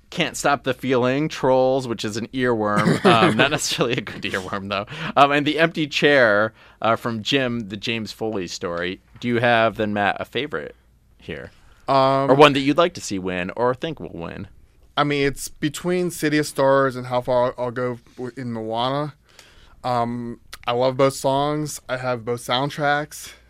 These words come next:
Speaker 2: I've listened to 'em both a million times. <laughs> Um, it's really a toss-up because I love City of Stars. I love the song from Moana. Um, but the other song, Audition, I don't feel was one of the, one of the better songs in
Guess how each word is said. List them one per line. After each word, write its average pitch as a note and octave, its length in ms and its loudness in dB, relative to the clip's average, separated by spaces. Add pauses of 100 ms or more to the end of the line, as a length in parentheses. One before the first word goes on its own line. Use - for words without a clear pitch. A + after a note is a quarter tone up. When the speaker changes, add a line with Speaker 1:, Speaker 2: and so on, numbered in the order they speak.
(300)
Speaker 2:
I've A#2 140 -12
listened B2+ 260 -6
to C3 80 -6
'em A#2+ 180 -4
both B2 180 -2
a A#2+ 60 -12
million A#2 280 -8
times. B2 560 -2
<laughs> G2+ 40 -4 (520)
Um, A#2+ 520 -4 (760)
it's D3 280 -2
really F3+ 200 2
a D#3 40 2
toss-up C#3+ 580 -2 (100)
because B2 600 -6 (680)
I B2 60 -8
love B2 220 -2
City C3 180 -2
of B2 80 0
Stars. C#3 540 2
I A2+ 60 -12
love A#2+ 500 -4
the - 40 -20
song B2 220 -4
from A#2+ 140 -8
Moana. B2 580 -4 (480)
Um, B2 300 -2 (580)
but C3 100 -14 (200)
the C#3 160 0
other D#3+ 120 4
song, F3 320 -2
Audition, C#3 540 -4
I A#2+ 100 -6
don't D#3 180 -6
feel E3+ 220 -4
was C3+ 160 0
one C3 220 -4
of A#2 60 -8
the, A2 60 -18 (200)
one C3 160 -6
of A#2+ 60 -8
the G#2+ 40 -18
better A#2+ 220 -4
songs C3 400 -6
in C3+ 460 -8